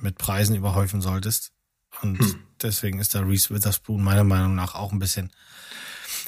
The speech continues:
Speaker 1: äh, fehl am Platz. Ob Donald Glover schon mal jemals einen gekriegt hat für sein, sein überragendes Atlanta, das weiß ich nicht, aber auch der müsste eigentlich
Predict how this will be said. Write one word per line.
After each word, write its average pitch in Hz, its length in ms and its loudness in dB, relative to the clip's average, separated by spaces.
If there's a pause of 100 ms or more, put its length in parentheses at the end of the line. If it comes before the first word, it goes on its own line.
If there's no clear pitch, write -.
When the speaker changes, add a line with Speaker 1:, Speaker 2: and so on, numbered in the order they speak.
Speaker 1:
äh, - 80 -2
fehl 123 320 4
am 110 120 4
Platz. - 300 4
Ob 113 100 0
Donald 127 300 6
Glover 143 280 4
schon 147 160 4
mal 127 100 6
jemals 139 280 4
einen 123 140 4
gekriegt 120 360 4
hat 151 120 2
für 131 120 2
sein, 117 380 6
sein 117 280 6
überragendes 117 640 4
Atlanta, 120 480 4
das 101 160 4
weiß 127 220 6
ich - 180 0
nicht, 135 340 4
aber 107 240 2
auch 110 160 -4
der 110 200 6
müsste 113 420 4
eigentlich 110 580 2